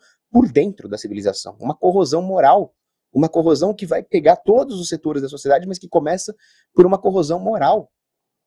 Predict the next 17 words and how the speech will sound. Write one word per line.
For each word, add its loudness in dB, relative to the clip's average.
Quer 6
dizer, -2
o -2
crime 0
acaba 2
sendo -8
beneficiado, 0
porque -6
o 0
Constantino, -8
ele -6
lembrou 0
muito -14
bem -4
do -6
Becker, 2
né? -10